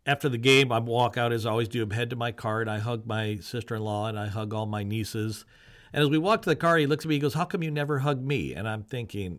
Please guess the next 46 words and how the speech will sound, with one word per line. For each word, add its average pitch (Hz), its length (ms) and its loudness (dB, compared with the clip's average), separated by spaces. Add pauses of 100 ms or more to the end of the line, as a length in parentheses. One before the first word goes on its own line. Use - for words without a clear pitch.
"Was 98 380 -10
he 85 100 -6
joking 104 520 -6
here?" 143 380 -4
And 98 360 -4
he 120 140 -4
said, 135 160 -8
"No, 196 100 -2
you, 131 260 0
you 117 120 -2
always 170 180 -2
hug 170 180 0
my 156 120 -2
wife 151 340 -2
and 127 100 -4
my 117 140 -4
daughters. 143 320 -2
You 123 80 -4
never 139 280 -4
hug 131 200 -4
me. 139 140 -2
What 123 160 -2
is 151 160 -2
that?" 87 140 -2
And - 60 -10
I'm 95 80 -6
like, 92 220 -6 (500)
"You 117 80 -2
know, 135 160 -2
I, 95 160 -4 (380)
I 104 80 -6
don't 87 300 -6
know." 226 360 -8 (800)
Uh, 113 280 4 (240)
so 160 160 2
I, 143 240 8
that 139 240 4
next 160 260 0
night, 131 220 2
I 120 80 2
went 123 240 -2
to 123 160 2
a, 98 200 -2
a 104 80 -10
small 127 320 0
group 120 360 0